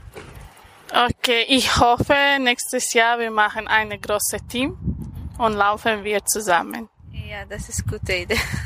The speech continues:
Speaker 2: <laughs>
Speaker 1: Was wünschst du für andere Frauen, wer will Fahrrad fahren oder laufen?
Speaker 2: Alle Frauen möchten, aber die Kinder, was sollen machen mit Kindern?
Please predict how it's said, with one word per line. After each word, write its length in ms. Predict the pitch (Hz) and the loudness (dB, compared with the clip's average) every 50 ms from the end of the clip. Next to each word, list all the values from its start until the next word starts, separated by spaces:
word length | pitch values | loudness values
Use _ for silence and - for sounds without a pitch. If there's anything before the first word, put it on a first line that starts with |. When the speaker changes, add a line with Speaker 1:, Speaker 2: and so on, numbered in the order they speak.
| - - - | -8 -8 -6
Speaker 2:
<laughs> 420 | 320 - - - - - - - | -6 -6 -8 -10 -14 -14 -8 -2
Speaker 1:
Was 540 | - 233 247 220 214 247 247 269 427 539 - - - | 0 2 2 4 4 2 2 2 0 0 0 0 0
wünschst 680 | 302 247 233 247 262 262 254 254 254 - - - - - - | -2 2 4 6 6 6 6 4 4 4 2 2 2 2 2
du 220 | 233 233 240 277 | 4 4 4 4
für 420 | 330 - - - 254 247 247 226 - - - - - - - - - | 2 -2 0 2 4 6 6 4 2 -2 -8 -16 -16 -16 -12 -4 0
andere 520 | - 220 226 233 233 214 220 214 214 208 | 0 2 2 0 0 2 2 2 2 2
Frauen, 480 | - - - 196 190 196 196 202 202 196 | 0 0 2 4 4 6 4 4 2 2
wer 260 | 196 196 196 190 190 | 2 2 2 2 0
will 220 | 185 185 185 185 185 | -4 -6 -6 -6 -6
Fahrrad 540 | - - 220 226 240 247 262 247 240 - - | -2 2 4 4 4 4 4 2 0 -2 -6
fahren 680 | - - 226 220 214 214 214 208 202 208 202 202 214 226 - - - - | -4 0 2 4 4 2 0 -2 -2 -4 -6 -8 -12 -16 -20 -20 -14 -8
oder 540 | - 196 185 190 190 190 185 185 196 190 196 | -4 -4 -4 -2 0 2 2 4 4 4 4
laufen? 920 | 220 220 233 240 240 254 240 - - 240 233 226 226 226 - - - - - - - - - - - - - - - - - - - - - | 4 4 4 4 4 2 -2 -4 -4 -4 -2 -2 -4 -6 -8 -10 -12 -12 -14 -14 -14 -10 -8 -8 -8 -8 -8 -6 -8 -8 -6 -6 -6 -6 -2
Speaker 2:
Alle 300 | - 247 262 294 320 330 | 2 2 2 4 2 0
Frauen 460 | - - - 285 277 277 269 262 262 254 | -2 0 2 4 4 4 4 2 0 -2
möchten, 420 | 254 254 262 - - 262 254 254 - | -6 -8 -8 -8 -6 -6 -6 -4 -2
aber 320 | - 240 254 254 262 254 262 | 0 0 0 0 0 -2 -2
die 220 | - - 247 247 | -2 -6 -8 -8
Kinder, 580 | - - - 302 320 339 339 294 254 220 220 220 | -8 -6 -4 -4 -4 -2 0 2 2 2 2 0
was 240 | 233 262 262 - | -2 -2 -2 0
sollen 360 | - 269 262 262 269 269 254 254 | 0 0 2 2 2 2 0 -2
machen 440 | 254 254 262 254 - 254 233 226 | -2 -2 -2 0 -2 -4 -4 -4
mit 200 | 220 233 - - | -6 -12 -12 -10
Kindern? 460 | - - 277 277 269 240 202 180 208 | -4 -2 -2 0 0 2 0 0 0